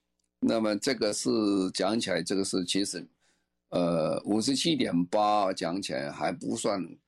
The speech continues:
高了哈，因为实际上影响已经都逐渐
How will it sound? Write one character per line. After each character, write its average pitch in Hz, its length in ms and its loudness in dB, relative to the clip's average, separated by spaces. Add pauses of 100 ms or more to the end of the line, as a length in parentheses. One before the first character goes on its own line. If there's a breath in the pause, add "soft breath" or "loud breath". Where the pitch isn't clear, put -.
(260)
高 - 280 0 (180)
了 - 80 -4
哈， - 380 -6
因 107 140 0
为 104 220 0 (300 loud breath)
实 104 180 -2
际 123 160 -2
上 110 280 -2
影 104 200 2
响 73 320 -2
已 80 80 -6
经 95 240 2
都 101 220 0
逐 87 240 -2
渐 98 240 2